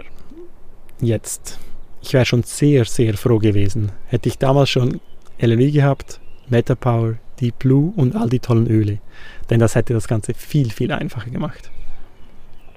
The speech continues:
So, wir sind schon wieder am Ende dieser Podcast-Folge und ich hoffe, es hat euch gefallen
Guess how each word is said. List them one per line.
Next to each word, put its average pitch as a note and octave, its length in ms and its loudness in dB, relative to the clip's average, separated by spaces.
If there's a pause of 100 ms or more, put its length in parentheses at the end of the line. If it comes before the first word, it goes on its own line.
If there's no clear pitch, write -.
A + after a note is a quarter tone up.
(1500)
So, A#2+ 380 6
wir B2+ 100 6
sind D3+ 220 2
schon F3+ 100 6
wieder F3+ 160 6
am D3 100 2
Ende E3+ 300 4
dieser A#2+ 200 0
Podcast-Folge D3+ 880 0 (260)
und A#2+ 200 4
ich A2+ 200 -2
hoffe, B2+ 440 4 (240)
es - 160 -10
hat B2+ 160 -2
euch A2+ 200 -2
gefallen D3 560 2